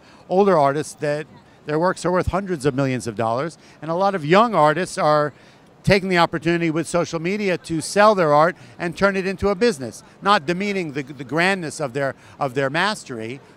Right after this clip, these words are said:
but they're turning into a business. Everyone's gotta make money. So, uh, I befriended a number of artists. One in particular, his name is Mister E. Mister E is the one who took the sort of two-dimensional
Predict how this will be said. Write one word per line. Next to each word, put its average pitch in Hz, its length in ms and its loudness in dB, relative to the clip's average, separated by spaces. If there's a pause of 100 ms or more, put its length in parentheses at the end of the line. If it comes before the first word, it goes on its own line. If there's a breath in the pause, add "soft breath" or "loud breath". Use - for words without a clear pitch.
(120)
but 143 340 0
they're 156 160 -2
turning 175 300 -4
into 175 240 -6
a 185 60 -2
business. 170 420 -6
Everyone's 170 360 -4
gotta 170 180 0
make 170 200 -6
money. 160 320 -6 (400 loud breath)
So, 185 640 4
uh, 165 440 2 (340 loud breath)
I 180 140 4
befriended 165 500 -2
a 151 60 -6
number 147 240 -2
of 131 140 0
artists. 165 320 2
One 160 180 0
in 151 80 -4
particular, 151 380 -2
his 127 100 -6
name 147 140 -4
is 131 120 -8
Mister 156 400 -4
E. 202 380 -4 (560 loud breath)
Mister 170 300 -4
E 170 100 0
is 165 120 -2
the 165 100 -4
one 165 160 0
who 156 80 -2
took 165 300 0 (340 loud breath)
the 143 160 0
sort 151 220 -2
of 127 100 -6 (680)
two-dimensional 160 880 0